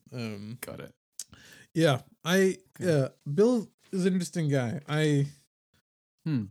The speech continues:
Speaker 1: I don't know why I love him the way I do, but definitely, like, every, he's quite prolific. So every, like, other year, you're like, "Oh, there's a new Bill Callahan album. I wonder what go-,
Speaker 2: Yeah.
Speaker 1: gold I can kinda delve from this record." Um,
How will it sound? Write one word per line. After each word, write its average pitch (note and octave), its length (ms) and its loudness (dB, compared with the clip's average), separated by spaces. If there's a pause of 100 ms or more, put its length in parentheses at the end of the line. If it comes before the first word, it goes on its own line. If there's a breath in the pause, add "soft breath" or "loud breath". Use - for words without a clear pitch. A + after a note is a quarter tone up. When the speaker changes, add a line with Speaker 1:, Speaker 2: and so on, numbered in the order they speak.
Speaker 1:
I D3 100 -6
don't G3 140 2
know G#3 100 4
why D#3+ 300 2
I D3 40 6
love C#3+ 240 6
him C3+ 120 4
the B2+ 80 4
way B2 220 4
I A#2+ 60 2
do, A#2+ 240 -2
but C3 220 -4
definitely, D#3 380 2
like, - 440 -2 (1160 soft breath)
every, D3 380 4
he's C#3+ 200 4
quite F#3 300 0
prolific. C3 500 0
So D#3 120 -2
every, C3+ 180 4
like, C3 160 4
other B2+ 200 2
year, A#2 260 2
you're A2+ 120 2
like, A2+ 180 -2
"Oh, D3 100 0
there's D3 120 4
a C#3+ 60 4
new D3+ 120 2
Bill D3 200 2
Callahan C3+ 440 2
album. A2 400 -2 (400 soft breath)
I - 40 -8
wonder C#3 240 4
what C3 240 4
go-, B2 300 4
Speaker 2:
Yeah. A#2 60 0
Speaker 1:
gold B2 320 0
I A#2 80 0
can C3 160 -2
kinda B2 200 0
delve A#2 400 -2
from B2+ 180 -4
this A#2+ 180 -4
record." C3 380 -10 (460 soft breath)
Um, A2+ 480 -10